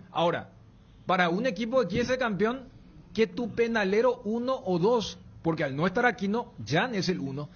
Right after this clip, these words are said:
sea el arquero, es una situación anormal. O sea, hay que partir de esa base. Y si otra vez tu arquero tiene conductas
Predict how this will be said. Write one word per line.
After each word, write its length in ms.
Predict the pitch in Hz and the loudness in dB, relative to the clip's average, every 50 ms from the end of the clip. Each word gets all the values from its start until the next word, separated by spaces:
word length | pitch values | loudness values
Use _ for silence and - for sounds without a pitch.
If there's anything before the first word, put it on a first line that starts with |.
| - - - - - | -20 -20 -20 -20 -20
sea 280 | - - - 202 220 | -8 -2 2 4 4
el 80 | 240 269 | 4 4
arquero, 500 | 254 214 - - 196 254 294 269 - - | 2 0 0 0 0 2 2 0 0 0
es 80 | - 151 | -2 0
una 180 | 160 180 208 220 | 0 2 0 0
situación 400 | 214 247 247 294 - - 226 247 | -2 -2 -2 -2 -2 0 0 0
anormal. 540 | 262 277 302 285 226 190 202 233 220 151 - - - - - - - - - - - - - - - - _ - | 0 0 0 0 2 2 2 2 2 0 -2 -6 -14 -20 -20 -20 -20 -20 -20 -20 -20 -20 -20 -20 -20 -20 _ -6
O 40 | - | -2
sea, 180 | - 190 156 - - | 0 0 0 0 -2
hay 120 | 147 175 | -2 0
que 140 | 175 220 233 | 2 0 0
partir 420 | - - 233 185 180 180 196 226 214 | 0 0 0 0 0 0 0 0 2
de 140 | 240 202 | 2 2
esa 220 | 196 196 - - - | 2 2 2 2 2
base. 320 | 170 165 160 143 165 - - | 2 0 0 -2 -6 -8 -6
Y 260 | 214 220 233 233 202 | -4 -2 -2 -2 -4
si 260 | - - 226 220 220 - | -4 -6 -8 -8 -6 -2
otra 420 | - 233 240 233 - 202 185 175 170 | 0 0 0 2 2 2 4 4 6
vez 420 | 220 277 285 240 196 - - - - - - - - - - - - - - - - - - - - - - | 4 4 4 4 2 -2 -8 -14 -18 -20 -20 -20 -20 -20 -20 -20 -20 -20 -20 -20 -20 -20 -20 -20 -20 -14 -6
tu 200 | - 202 214 208 | -4 0 0 2
arquero 560 | 196 175 160 - - 175 226 262 247 208 151 - - - | 2 0 -2 -2 0 2 4 4 4 2 0 -2 -6 -6
tiene 460 | - 170 190 214 226 226 240 247 247 | -4 -2 0 0 0 0 -2 -4 -4
conductas 1000 | - 220 208 185 170 165 151 147 185 208 - - - - 139 131 131 - - - | -4 -2 -2 0 0 -2 0 0 -2 -2 -4 -6 -8 -6 -6 -6 -6 -10 -14 -20